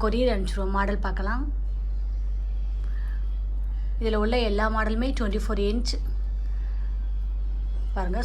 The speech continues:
சூப்பரா இருக்கு டிசைன். ஸ்டோன் வச்சு நல்லா இருக்கு. ஃபினிஷிங்லாம் பாருங்க, சூப்பரா இருக்கு. பிங்க் ஸ்டோன் வச்சிருக்கு, நல்லா இருக்கு. கோல்டு மாதிரியே இருக்கு.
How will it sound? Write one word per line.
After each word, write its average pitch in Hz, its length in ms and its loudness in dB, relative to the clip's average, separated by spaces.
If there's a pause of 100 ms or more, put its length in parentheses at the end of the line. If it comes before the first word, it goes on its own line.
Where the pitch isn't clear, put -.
சூப்பரா 202 420 0
இருக்கு 190 280 0
டிசைன். 220 340 0 (2000)
ஸ்டோன் 220 380 2
வச்சு 214 260 2
நல்லா 202 240 2
இருக்கு. 254 240 0 (1600)
ஃபினிஷிங்லாம் 214 580 2
பாருங்க, 190 240 2 (100)
சூப்பரா 202 460 0
இருக்கு. 190 260 0 (1600)
பிங்க் 233 340 0
ஸ்டோன் 196 300 0
வச்சிருக்கு, 190 440 0
நல்லா 190 300 0
இருக்கு. 214 240 0 (380)
கோல்டு 202 320 2
மாதிரியே 202 320 2
இருக்கு. 226 260 0